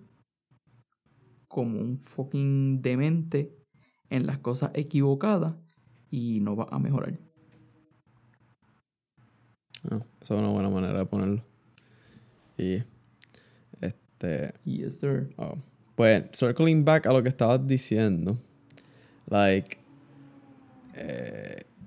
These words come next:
Speaker 2: ajá, trabajando en lo que estás trabajando
Speaker 1: Ujú.
Speaker 2: ahora,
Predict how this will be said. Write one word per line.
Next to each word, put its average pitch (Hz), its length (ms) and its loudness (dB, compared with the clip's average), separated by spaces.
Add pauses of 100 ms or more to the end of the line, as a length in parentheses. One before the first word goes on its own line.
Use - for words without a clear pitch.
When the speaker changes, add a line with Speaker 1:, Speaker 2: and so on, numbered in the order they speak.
(460)
Speaker 2:
ajá, 107 320 2
trabajando 110 400 2
en - 20 4
lo 135 60 4
que 139 80 2
estás 139 140 -2
trabajando 127 520 4
Speaker 1:
Ujú. 117 60 8 (140)
Speaker 2:
ahora, 104 200 0